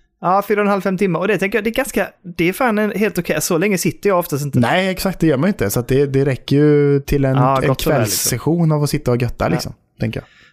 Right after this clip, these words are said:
Speaker 1: Nej, men jag ska vända och vrida och halvsova på nätterna om detta tills det är dags. Och så,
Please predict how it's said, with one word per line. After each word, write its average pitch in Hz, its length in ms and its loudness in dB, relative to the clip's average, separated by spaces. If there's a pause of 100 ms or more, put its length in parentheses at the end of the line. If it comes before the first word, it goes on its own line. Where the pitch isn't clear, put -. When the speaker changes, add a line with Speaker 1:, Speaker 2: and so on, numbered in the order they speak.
Speaker 1:
Nej, 151 120 0
men 190 120 0
jag 220 220 2
ska 196 440 2
vända 190 340 0
och 170 80 -2
vrida 156 580 2
och 147 460 4 (160)
halvsova 151 640 0
på - 80 -4
nätterna 131 600 -2
om 135 220 -2
detta 131 360 -2
tills 123 420 -4
det 131 100 0
är 123 100 2
dags. 120 360 -2
Och - 120 -2
så, 127 260 0